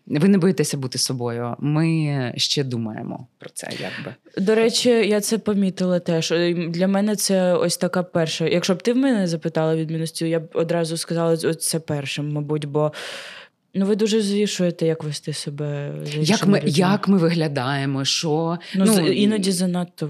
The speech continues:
Speaker 2: ну,
Speaker 1: да.
Speaker 2: просто
Speaker 1: Ну, тобто, ще сидить, ще там десь, десь, е, на задворках свідомості десь сидить, що люди скажуть, сидить.
Speaker 2: Мгм.
Speaker 1: І, ну, мені здається, що я вже все менше і менше, і менше, і менше,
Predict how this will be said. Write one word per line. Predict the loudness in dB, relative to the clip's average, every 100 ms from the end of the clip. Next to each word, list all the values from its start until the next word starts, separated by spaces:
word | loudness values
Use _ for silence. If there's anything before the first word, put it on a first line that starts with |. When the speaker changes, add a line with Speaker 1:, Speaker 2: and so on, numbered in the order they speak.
| -8
Speaker 2:
ну, | -12 -8 -6 -4 -6 -10 -12
Speaker 1:
да. | -12 -6
Speaker 2:
просто | -2 0 0 -2 -6 -4
Speaker 1:
Ну, | 0
тобто, | 0 2 2
ще | 2 2 2
сидить, | 2 2 2 2 2 0 -4 -2
ще | 0 2
там | 2 2
десь, | 2 2 0 -4 -12 -4
десь, | 0 2 2
е, | 2 2 2 2 2 0 2
на | 2
задворках | 2 2 2 2 0
свідомості | -2 0 2 4 2 0 -2
десь | 0 0
сидить, | 0 0 0 0 -4
що | 0 0
люди | 0 0
скажуть, | -2 0 0 0 -2
сидить. | 2 4 4 4 4
Speaker 2:
Мгм. | 2 0 -4 -6
Speaker 1:
І, | -2 0 2 0 0 -2
ну, | -2 0 -2 -8 -6
мені | -2 2 2
здається, | 2 2 0 -2
що | -2
я | 0 0
вже | 0 -2 -2
все | 0 0
менше | 0 -2 -2
і |
менше, | -2 -2 -2 -4
і |
менше, | -2 -4 -4
і | -2
менше, | 0 0 -2